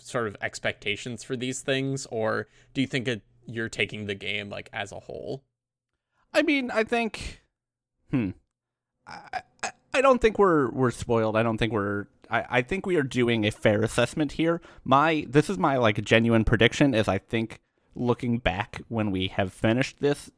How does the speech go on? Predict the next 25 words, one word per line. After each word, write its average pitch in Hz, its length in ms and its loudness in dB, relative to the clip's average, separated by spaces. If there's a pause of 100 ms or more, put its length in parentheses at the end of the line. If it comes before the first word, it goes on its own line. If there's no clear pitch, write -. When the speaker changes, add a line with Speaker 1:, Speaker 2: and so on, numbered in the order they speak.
(120)
Speaker 2:
I, 95 200 -6
I 113 200 -2
would 117 180 0
not 113 180 0
be 113 80 0
surprised 95 480 -2
if 95 120 -4
Chapter 104 320 0
Two 104 460 -2 (120)
suffers 110 400 0
from 104 200 -2
the, 95 120 0
like, 92 280 -4 (280)
you - 80 -4
know, 95 120 0
middle 101 280 0
child 104 580 2
syndrome 117 480 4
for 90 360 0 (180)
trilogies, 123 580 0
where 95 200 4
it's 92 100 -6
just 98 180 -4
like, 98 200 -2
yeah, 151 260 6